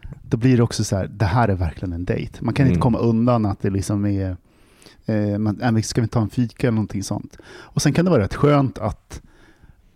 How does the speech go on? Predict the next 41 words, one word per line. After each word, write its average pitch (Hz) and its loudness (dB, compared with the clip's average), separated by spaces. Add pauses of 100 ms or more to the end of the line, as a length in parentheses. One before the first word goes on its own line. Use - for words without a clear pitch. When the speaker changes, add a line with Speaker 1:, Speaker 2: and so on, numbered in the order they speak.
(180)
Speaker 1:
eh, 101 0 (140)
att - -6
bara 120 4
få - 0
vara 107 2
med 113 -2
varandra 95 -2 (200)
och 107 -4
vara 90 0
tysta. - -6 (140)
Speaker 2:
Mm. 95 0 (320)
Speaker 1:
Och - -2
sitta - 0
bredvid 139 0
varandra 98 -4
och - -4
känna. 117 0 (200)
Och 117 2
liksom 113 0
kunna 117 2
vara, 107 2
det, 123 0 (100)
jag, 120 0
i 90 -10 (460)
varje 123 -2
fall 160 -2
kan 123 0
jag 117 0
tänka 107 -4
tillbaka 127 -2
på 107 -2
det 92 -2
så, 95 -4 (540)
så 110 -4 (340)
kan 139 -2
jag 113 0
känna 113 0
en 98 0
väldigt 98 -2
stor 107 -2
närvaro 104 -2